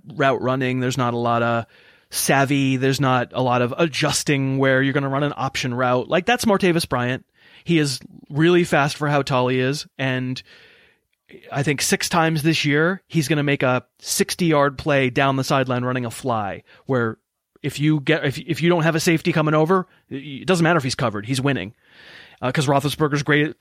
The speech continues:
throwing that throw. N-, another one where I imagine, though, the downsides are gonna stink,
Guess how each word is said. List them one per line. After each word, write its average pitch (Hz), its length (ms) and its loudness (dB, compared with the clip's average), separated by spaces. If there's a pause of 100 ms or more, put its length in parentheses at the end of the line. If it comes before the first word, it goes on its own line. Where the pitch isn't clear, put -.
(100)
throwing 131 300 -2
that 120 160 -4
throw. 131 420 -2 (800)
N-, 180 140 0
another 190 320 6
one 175 220 4
where 160 180 4
I 156 60 4
imagine, 147 460 2
though, 139 180 4
the 135 100 2
downsides 139 560 0
are 143 60 0
gonna 156 120 2
stink, - 480 -4